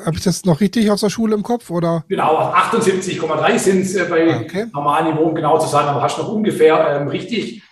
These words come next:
Speaker 2: gehabt. Das heißt, das ist auch die Temperatur, bei der wir so die ersten Tropfen, äh, sehen können, da drunter,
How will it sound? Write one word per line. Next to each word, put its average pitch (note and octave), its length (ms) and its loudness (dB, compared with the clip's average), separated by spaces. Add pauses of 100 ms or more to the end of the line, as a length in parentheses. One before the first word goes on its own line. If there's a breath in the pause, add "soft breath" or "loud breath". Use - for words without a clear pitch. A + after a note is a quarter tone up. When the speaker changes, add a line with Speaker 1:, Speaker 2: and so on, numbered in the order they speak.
Speaker 2:
gehabt. - 280 0
Das C3+ 120 -6
heißt, D#3 180 -2
das F#3 80 -4
ist - 120 -6
auch F3+ 140 -2
die G3 140 -4
Temperatur, F3+ 1000 0
bei D3+ 100 -2
der E3+ 200 -2
wir F3 80 -2
so E3 120 -2
die E3+ 160 -6
ersten F3+ 300 -6
Tropfen, E3 460 -6
äh, D3+ 180 -6
sehen C#3 440 -6
können, C#3+ 320 0
da C#3+ 160 -2
drunter, D#3+ 580 -2